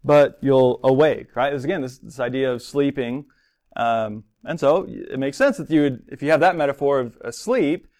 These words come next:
then you can move that into the metaphor of waking up. And that's one way that, uh, Scripture will talk about resurrection, that it's awaking from that sleep into a new kind of life.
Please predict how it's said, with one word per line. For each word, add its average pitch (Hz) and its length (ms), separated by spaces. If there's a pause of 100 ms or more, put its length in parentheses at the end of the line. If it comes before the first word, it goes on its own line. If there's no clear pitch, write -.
(260)
then 160 120
you 165 120
can 151 120
move 170 180
that 143 180
into 131 260
the 120 80
metaphor 113 500
of 107 540 (420)
waking 123 380
up. 175 300 (240)
And 120 180
that's 131 360
one 123 300
way 143 440 (260)
that, 113 180 (360)
uh, 113 240
Scripture - 340
will 131 140
talk 170 260
about 120 220
resurrection, 113 640
that 110 80
it's 113 240
awaking 120 480
from - 100
that 117 180
sleep 110 360 (420)
into 131 240
a 127 60
new 127 160
kind 123 200
of 110 80
life. 117 360